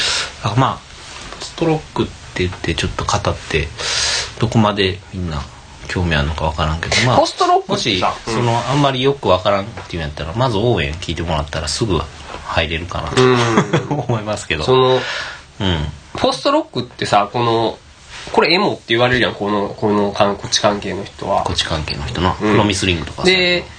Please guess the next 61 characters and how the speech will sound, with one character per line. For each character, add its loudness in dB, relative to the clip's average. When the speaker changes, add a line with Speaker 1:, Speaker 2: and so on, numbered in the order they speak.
Speaker 2:
俺 8
ら 4
が -2
ポ -6
ス -6
ト 2
ロ 2
ッ -4
ク -4
に 0
初 0
め -2
て -6
出 4
会 2
っ -8
た -4
ん -8
で、 -6
ト 0
ー 0
タ -6
ス -4
と -4
か -2
や -4
っ -12
た -10
り -2
し -2
た -2
や -2
ん -4
か。 -6
Speaker 1:
そ 2
う 4
や 0
ね。 0
Speaker 2:
な 6
ん 0
か -4
そ 0
こ 0
と 2
な 4
ん -2
か 4
分 4
か 4
れ -2
る -2
よ -4
ね、 -6
な -2
ん -4
か -8
こ -8
の。 -4
Speaker 1:
そ 2
う 0
や。 -4